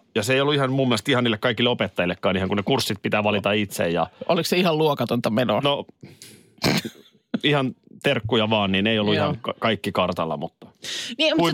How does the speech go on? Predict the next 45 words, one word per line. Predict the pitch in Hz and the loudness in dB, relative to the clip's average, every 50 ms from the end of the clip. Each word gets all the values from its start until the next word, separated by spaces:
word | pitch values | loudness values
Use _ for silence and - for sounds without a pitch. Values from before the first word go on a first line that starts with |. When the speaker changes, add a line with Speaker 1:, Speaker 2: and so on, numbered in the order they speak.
| 165 | 2
Speaker 2:
tuli | 175 | 2
Speaker 1:
jaloin | - 165 156 143 | 2 2 0 0
sieltä | 117 143 135 - | 0 0 -2 -2
tultiin. | 110 - 127 101 87 - 262 | -2 0 0 0 0 0 0
Speaker 2:
Niin, | 285 285 | 0 0
mutta | 269 - 285 | 0 0 0
se | |
tuli | 233 285 277 277 254 226 | 0 0 0 0 0 0
hirmu | 302 277 262 262 262 | 0 2 2 2 2
isona | 285 285 - 254 220 220 | 0 0 2 2 2 4
muutoksena | 226 277 311 277 202 - 151 - - - 135 127 127 | 4 2 2 2 0 0 -2 -2 0 -2 0 0 -2
silloin, | - - 165 160 156 143 131 131 - - | 0 0 0 2 2 2 2 0 0 0
niin | 147 156 156 | -2 0 2
se | 160 | 2
on | 165 170 | 2 2
mun | 175 175 | 2 2
mielestä | 175 175 - - | 2 0 -2 0
siinä | - 226 220 190 | 0 2 2 2
mielessä | 160 156 139 143 139 - 156 | 2 2 0 0 0 0 0
hyvä, | 143 147 143 | 2 2 0
että | 135 - - 131 | 0 -2 -4 -2
siihen | - 151 147 151 147 - | 0 0 0 0 0 0
ajetaan | - 165 165 160 151 - - 120 117 113 123 123 - - - 117 - - _ | 0 2 2 2 0 0 0 0 0 2 0 -2 -4 -6 -8 -10 -10 -4 _
tolla | 143 135 135 131 127 | 0 2 2 2 2
lailla | 127 127 135 143 | 2 2 0 0
tuohon | - 135 139 139 - - | 0 0 0 0 -2 -4
systeemiin | - - 147 - - - 143 143 139 139 139 | -4 -4 -4 -2 0 0 0 2 2 2 2
nyt | 151 151 - - 156 | 2 0 0 0 0
jo | 151 135 - - - | 0 0 -2 0 0
aikaisemmin | 180 180 170 - 147 - 139 131 131 117 107 | 0 0 2 0 -2 0 0 0 0 0 0
sisään. | - - 131 139 - - 76 98 - - - - - - - - - - | 0 0 -2 -2 0 -2 -2 -2 -4 -6 -8 -10 -10 -8 -10 -10 -2 -2
Mut | 208 190 | -2 0
sit | - 220 - | 0 -2 0
se, | - 294 330 320 254 - _ - | 2 2 2 2 0 -4 _ -4
mitä, | - 170 156 175 160 - - 143 | -4 0 0 0 0 0 -2 -4
m-, | 156 131 - - 165 | -4 -4 -2 0 2
mistä | 175 185 170 - - 180 | 2 2 2 2 2 2
olin | 180 180 175 180 | 2 2 2 2
niinku | 175 - - 175 | 2 2 2 2
heti | 202 180 185 175 | 2 2 2 0
kättelyssä | 220 214 202 - - 143 120 113 - - - | 0 0 0 -2 -2 -2 -2 -2 -2 0 0
jo | - 139 | 0 0
pikkusen | - - 202 - - 160 - 143 135 | 0 -2 -4 -2 -2 -2 0 0 0
kateellinen, | - - 156 - - 143 127 123 131 127 123 127 120 | 2 0 0 0 0 0 0 2 0 0 2 2 2
niin | 123 123 87 | 0 0 0